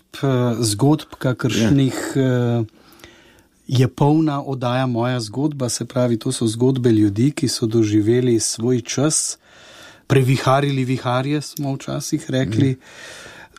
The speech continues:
Speaker 1: Lahko ugotovimo, ne, da zgodovina nikakor ni enoznačna, da ima vsak zakaj svoj zato in da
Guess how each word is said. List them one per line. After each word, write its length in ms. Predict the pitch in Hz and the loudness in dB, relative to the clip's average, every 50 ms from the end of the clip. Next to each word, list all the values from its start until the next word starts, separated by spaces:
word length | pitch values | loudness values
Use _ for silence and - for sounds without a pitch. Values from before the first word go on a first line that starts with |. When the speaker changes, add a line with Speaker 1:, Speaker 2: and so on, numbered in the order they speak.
| - | 2
Speaker 1:
Lahko 380 | 139 127 127 - - - - 208 | 4 4 4 2 -2 0 2 2
ugotovimo, 680 | 196 156 135 131 131 - 131 113 131 180 208 190 175 | 2 4 2 0 0 -2 -2 0 2 2 2 4 4
ne, 220 | 151 131 135 143 151 | 2 2 2 0 -2
da 300 | 135 120 139 135 135 131 | -2 -2 -2 -2 0 -2
zgodovina 640 | 123 123 123 127 117 123 117 117 143 165 175 170 151 | -2 -2 -2 -2 0 0 0 2 2 4 4 4 4
nikakor 560 | 135 127 113 - - 151 156 - - 139 123 | 4 2 0 0 -2 -2 -2 0 -2 -2 0
ni 280 | 117 131 139 151 160 - | 2 4 4 4 2 2
enoznačna, 960 | 139 131 127 117 113 104 101 107 117 131 143 147 - - - 156 147 135 123 110 _ _ _ _ _ - - - - - - - - _ | 2 2 2 2 2 0 2 0 2 2 2 0 -2 -2 0 0 2 2 0 -4 _ _ _ _ _ -20 -20 -20 -20 -20 -20 -20 -20 _
da 180 | - 120 117 123 | -6 -2 0 2
ima 160 | 117 117 117 | 4 4 4
vsak 360 | 117 110 - - 139 131 127 | 2 2 2 0 0 0 0
zakaj 420 | 117 113 117 - - 127 127 131 123 | 0 -2 -2 0 0 0 2 2 0
svoj 360 | - - - 123 131 135 123 | -2 -2 0 2 2 2 2
zato 600 | 110 117 113 107 - - 139 143 151 160 160 156 135 117 _ _ _ _ _ _ _ _ _ | 0 -2 -4 -4 -2 0 0 2 2 2 2 0 -4 -8 _ _ _ _ _ _ _ _ _
in 300 | - 135 131 127 127 127 | -4 -2 0 2 2 0
da 360 | 117 120 123 123 127 127 123 | 0 0 0 0 0 0 -2